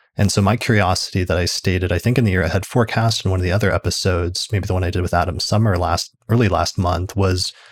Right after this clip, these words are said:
when Jupiter goes back into Pisces in December, a-, as it did a few weeks ago, is the price of Bitcoin gonna tank again like it did when it dipped in over the summer? And it turns out that the answer is yes. So the price of Bitcoin has been, like, dropping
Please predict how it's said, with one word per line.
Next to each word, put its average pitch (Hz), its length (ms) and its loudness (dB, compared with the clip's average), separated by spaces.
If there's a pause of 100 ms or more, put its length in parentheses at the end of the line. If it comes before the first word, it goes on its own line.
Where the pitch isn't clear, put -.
(220)
when 104 180 4
Jupiter 113 340 2
goes 95 260 0
back 87 260 0
into 92 160 0
Pisces - 800 0
in 98 140 2
December, 90 720 2 (480)
a-, 82 200 0
as 95 140 2
it 90 120 -2
did 127 200 4
a 98 60 4
few - 160 0
weeks 113 200 0
ago, 90 440 2
is 104 160 2
the 98 100 0 (160)
price 85 340 -2
of 95 120 -6
Bitcoin 90 500 -2
gonna 87 220 -4
tank 127 400 0
again 87 360 0
like 92 160 -2
it 90 140 -4
did 92 220 -2
when 92 120 -2
it - 160 -10
dipped - 220 -4
in 90 160 -2
over 87 140 -4
the 87 100 -4
summer? 95 500 2 (640)
And 107 120 4
it 95 80 2
turns 98 220 2
out 95 120 2
that 98 100 -4
the 92 100 0
answer 82 240 -2
is 80 120 -4
yes. - 580 -2
So 92 400 2
the 101 180 -4
price - 340 0
of 98 80 -2
Bitcoin 90 360 -4
has 90 100 -6
been, 90 160 -4
like, 85 160 -6
dropping 95 640 2